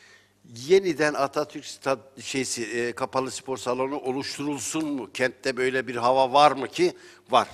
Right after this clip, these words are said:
Dün bazı paylaşımlar gördüm. Var. Karşı olanlar da var. Vatan Kahvesi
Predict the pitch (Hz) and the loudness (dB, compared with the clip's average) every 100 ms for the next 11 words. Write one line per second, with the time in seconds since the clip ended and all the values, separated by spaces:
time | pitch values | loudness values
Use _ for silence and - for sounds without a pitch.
0 | - 117 117 120 110 117 117 117 110 117 | -10 -10 -2 -2 -2 -2 -2 -2 -4 -6
1 | 117 113 98 104 123 131 143 147 151 151 | -4 -4 -4 -6 -6 2 4 6 6 6
2 | 156 151 151 147 143 120 101 92 - - | 6 4 6 6 4 4 0 -4 -6 -18
3 | - - 175 180 233 208 180 160 160 - | -18 4 6 10 8 10 10 10 8 0
4 | 175 | 0